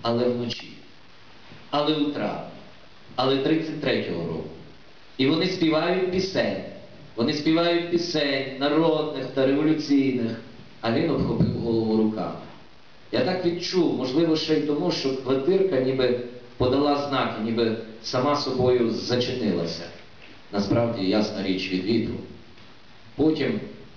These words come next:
ми піднялися сходами до дверей його Хвильового помешкання. Так, саме ці двері. Пам'ятаю мідну табличку з якимось цілком іншим, зовсім не тим прізвищем. Звідси його тіло виносили.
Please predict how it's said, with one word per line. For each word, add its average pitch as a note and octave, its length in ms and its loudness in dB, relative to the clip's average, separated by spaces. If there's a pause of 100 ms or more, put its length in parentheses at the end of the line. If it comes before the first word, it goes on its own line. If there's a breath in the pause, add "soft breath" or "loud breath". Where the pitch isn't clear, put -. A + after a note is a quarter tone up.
(120)
ми B2 160 0
піднялися A#2+ 560 0
сходами G#2+ 560 -2
до G#2 140 -2
дверей A2+ 520 0
його G#2+ 420 0 (260)
Хвильового G#2+ 640 2 (120)
помешкання. G#2 640 -2 (800)
Так, A#2+ 260 -6 (420)
саме A#2+ 320 -6
ці C#3 180 -2
двері. A#2 400 0 (640)
Пам'ятаю D3 680 0
мідну D#3+ 280 -4
табличку C#3+ 580 0
з A2+ 120 -4
якимось A#2+ 320 -4
цілком B2+ 500 0
іншим, C3 520 -4
зовсім A2+ 340 0
не A2 100 2
тим A2 240 0
прізвищем. - 540 -2 (360)
Звідси - 460 -2
його A2+ 220 0
тіло B2 320 2
виносили. G#2 720 -2